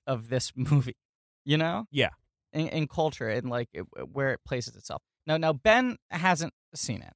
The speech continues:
Speaker 1: We're gonna get into spoiler territory. I mean, we, we
Speaker 2: Yeah,
Speaker 1: just, we,
Speaker 2: guys,
Speaker 1: we have
Speaker 2: right
Speaker 1: to
Speaker 2: up at the
Speaker 1: discuss the
Speaker 2: top.
Speaker 1: whole thing.
Speaker 2: If you don't wanna know about this movie, if you haven't seen it yet, really, just don't listen.
Speaker 1: Don't listen.
Speaker 2: Just
Speaker 1: And th-
Speaker 2: wait until you've seen the film,
Speaker 1: so
Speaker 2: which
Speaker 1: that ap-
Speaker 2: I assume most of you have.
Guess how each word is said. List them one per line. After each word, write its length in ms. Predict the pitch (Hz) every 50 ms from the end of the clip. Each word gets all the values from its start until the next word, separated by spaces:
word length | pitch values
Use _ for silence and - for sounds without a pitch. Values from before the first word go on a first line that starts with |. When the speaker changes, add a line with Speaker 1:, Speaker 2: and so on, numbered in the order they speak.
| _ _ _ _ _ _ _ _ _ _ _
Speaker 1:
We're 460 | - 151 143 156 180 185 226 262 269 254
gonna 320 | 202 - 233 220 202 170 139 - _ _ _ _ _
get 140 | - 165 156
into 240 | 151 147 131 - 139
spoiler 320 | - - - 120 110 113 110
territory. 420 | - - - - - - - -
I 40 | -
mean, 180 | 170 180 185 170
we, 120 | - - 135
we 120 | 170 165
Speaker 2:
Yeah, 80 | 151 127
Speaker 1:
just, 140 | 120 - -
we, 60 | -
Speaker 2:
guys, 360 | - 170 147 135 120 117 131
Speaker 1:
we 80 | 208 247
have 100 | 254 160
Speaker 2:
right 140 | 175 190 190
Speaker 1:
to 60 | 180
Speaker 2:
up 60 | 175
at 60 | 214
the 60 | 160
Speaker 1:
discuss 160 | 139 220 202 -
the 80 | - 160
Speaker 2:
top. 80 | 123 131
Speaker 1:
whole 100 | 165 -
thing. 300 | - 113 87 - - - _ _ _ _ - 123 - -
Speaker 2:
If 200 | 147 139 - -
you 140 | 156 151
don't 240 | 143 160 180 190 147 - _ _
wanna 260 | - 151 151 160 160 156
know 140 | 156 147
about 240 | 147 139 147 139 -
this 200 | 143 131 - -
movie, 300 | 143 135 135 131 139 131
if 140 | 123 - -
you 60 | 113
haven't 260 | 113 127 131 135 131
seen 240 | 120 - - 139 135
it 140 | 135 - -
yet, 220 | 131 127 123 -
really, 320 | 120 120 131 131 123 123 127
just 200 | - 135 - -
don't 180 | - 120 113
listen. 260 | 95 60 - - - _
Speaker 1:
Don't 160 | - 208 208 180
listen. 260 | 147 120 - - - -
Speaker 2:
Just 60 | 131
Speaker 1:
And 80 | 185 190
th- 60 | 156
Speaker 2:
wait 180 | 147 160 170 147
until 240 | 156 143 - 151 135
you've 100 | 131 123
seen 180 | - 127 120 107
the 60 | 101
film, 180 | - - - -
Speaker 1:
so 140 | - - 226 175
Speaker 2:
which 100 | 214 226
Speaker 1:
that 60 | 254
ap- 60 | 247
Speaker 2:
I 40 | 247
assume 320 | 247 - - 285 285 254 240
most 220 | 226 226 - -
of 100 | 226 196
you 100 | 214 214
have. 180 | 185 123 - -